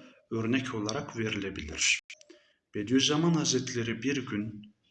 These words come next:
e, bir tarlanın yanından geçiyordu.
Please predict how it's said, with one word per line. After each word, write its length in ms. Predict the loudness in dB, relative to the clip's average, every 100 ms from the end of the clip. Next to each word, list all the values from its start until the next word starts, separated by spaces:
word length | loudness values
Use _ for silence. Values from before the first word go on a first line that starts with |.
| -10
e, 200 | -6 -4
bir 200 | -2 -4 -4
tarlanın 600 | -2 -2 0 0 0 -2
yanından 640 | -2 2 2 2 0 -2
geçiyordu. 680 | -4 -2 -2 -2 -8 -12 -14